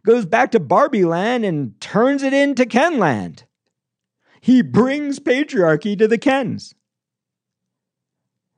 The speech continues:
And you can see what brilliant social commentary this is, how this is walking such a really complicated line around the question of what happens when people are oppressed,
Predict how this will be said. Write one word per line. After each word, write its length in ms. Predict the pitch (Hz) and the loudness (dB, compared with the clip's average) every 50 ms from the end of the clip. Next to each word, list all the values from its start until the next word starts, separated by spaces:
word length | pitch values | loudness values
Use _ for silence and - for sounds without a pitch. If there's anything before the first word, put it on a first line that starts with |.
| _ _ _ _ _ _ _ _ _ - | _ _ _ _ _ _ _ _ _ -2
And 380 | 170 185 202 185 180 165 143 - _ | 0 0 0 0 -4 -6 -10 -8 _
you 140 | 175 190 196 | 2 2 2
can 160 | - 233 214 | 2 0 -6
see 240 | 170 - - 254 240 | -6 -8 -6 -6 -4
what 260 | 214 196 180 156 139 | -2 -2 -4 -4 -6
brilliant 760 | 135 135 143 165 185 180 180 175 185 87 80 - - _ _ _ _ _ _ _ _ _ _ _ _ _ _ _ _ _ - | -8 -2 0 2 2 2 0 -4 -6 -8 -10 -10 -12 _ _ _ _ _ _ _ _ _ _ _ _ _ _ _ _ _ -8
social 320 | - - 156 135 120 143 123 | -4 -2 -2 -2 -2 -4 -8
commentary 540 | 120 110 104 95 95 - 92 95 98 - | -8 -8 -8 -10 -10 -12 -12 -12 -12 -14
this 200 | - 85 87 - | -14 -16 -18 -18
is, 220 | - - - - - _ _ _ 113 143 _ _ _ _ _ _ _ _ _ _ _ - | -18 -20 -20 -20 -20 _ _ _ _ _ _ _ _ _ _ _ _ _ _ _ _ -8
how 160 | - 113 131 165 | -4 -2 -2 -2
this 180 | 147 143 113 | -2 -2 -4
is 140 | 143 117 - | -4 -4 -2
walking 280 | 143 143 131 - 117 101 | -2 -2 -2 -2 -4 -4
such 180 | - 123 110 | -4 -4 -4
a 80 | 123 117 | -4 -4
really 560 | 104 95 - 139 175 175 156 117 101 - _ - | -4 -6 -8 -6 -6 -4 -4 -6 -6 -8 _ -20
complicated 720 | - - - 170 165 151 156 139 - - 123 107 107 101 | -18 -12 -10 -8 -8 -6 -6 -6 -4 -4 -4 -4 -4 -6
line 380 | 98 101 113 131 135 113 98 95 | -8 -6 -6 -4 -4 -4 -6 -6
around 460 | 101 107 110 113 113 110 107 107 107 _ - - _ - | -6 -6 -4 -4 -4 -4 -4 -6 -8 _ -16 -20 _ -14
the 80 | - | -14
question 760 | - _ - - 131 135 127 - - - 117 113 101 95 107 _ _ _ _ _ - | -14 _ -6 -6 -4 -4 -6 -8 -8 -6 -6 -6 -6 -8 -12 _ _ _ _ _ -10
of 160 | 113 113 104 | -8 -8 -6
what 180 | 104 120 117 104 | -4 -6 -6 -6
happens 580 | - 113 113 117 120 - 123 104 107 101 98 - | -6 -8 -6 -6 -4 -4 -4 -4 -4 -6 -8 -8
when 200 | 120 104 101 98 | -10 -10 -10 -8
people 380 | - 107 98 - 90 85 85 | -8 -8 -8 -8 -10 -12 -12
are 200 | 85 73 78 82 | -12 -12 -12 -14
oppressed, 460 | 80 - - 87 - - - - _ | -14 -14 -16 -16 -16 -18 -20 -20 _